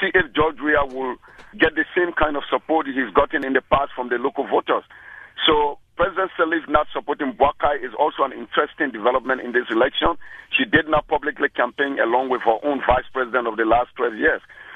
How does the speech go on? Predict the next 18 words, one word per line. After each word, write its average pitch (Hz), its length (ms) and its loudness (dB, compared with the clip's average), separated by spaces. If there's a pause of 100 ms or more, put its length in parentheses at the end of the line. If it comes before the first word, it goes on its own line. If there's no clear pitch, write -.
(180)
So 170 140 4
we 151 160 2
are 143 80 2
also 170 260 -2
waiting 156 340 -2
to 135 100 -4 (100)
see 151 80 2
the 139 120 2
reaction. 123 600 0 (380)
So 160 80 6
by 135 240 2
tomorrow 160 300 2
morning, 170 280 0
we're 135 80 -8
going 151 160 0
to 147 160 -4
see 151 80 2
how 139 180 2